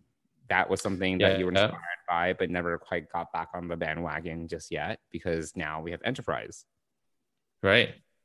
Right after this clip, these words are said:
Speaker 2: Uh, and this year's the twentieth anniversary of Enterprise. Um, so as, you know,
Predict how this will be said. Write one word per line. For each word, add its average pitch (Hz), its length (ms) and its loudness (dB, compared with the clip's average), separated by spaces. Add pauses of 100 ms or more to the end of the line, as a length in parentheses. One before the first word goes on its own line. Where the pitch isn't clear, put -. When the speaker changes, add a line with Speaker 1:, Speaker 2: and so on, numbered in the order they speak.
Speaker 2:
Uh, 113 40 2
and 110 600 6
this 110 180 6
year's 107 180 8
the 98 80 2
twentieth 101 340 0
anniversary 101 480 4
of 101 100 2
Enterprise. 98 1000 4 (540)
Um, 95 600 4
so 117 280 10
as, 113 520 6
you 113 260 4
know, 104 200 4